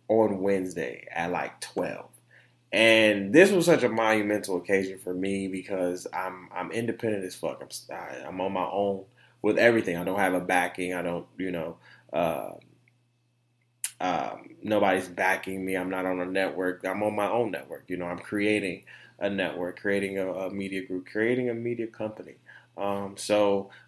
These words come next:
uh, this is all independent. So for me, this was more, um,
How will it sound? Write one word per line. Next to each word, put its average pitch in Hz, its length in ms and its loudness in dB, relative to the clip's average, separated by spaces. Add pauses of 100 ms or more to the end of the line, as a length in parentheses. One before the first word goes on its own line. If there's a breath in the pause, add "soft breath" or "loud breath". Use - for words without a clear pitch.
uh, 95 220 -4
this 113 180 -4
is 113 100 0
all 107 220 2
independent. 101 500 -4
So 98 120 -4
for 98 120 -14
me, 110 200 0
this 110 260 0
was 98 180 -6
more, 101 840 2 (440 soft breath)
um, 71 540 -8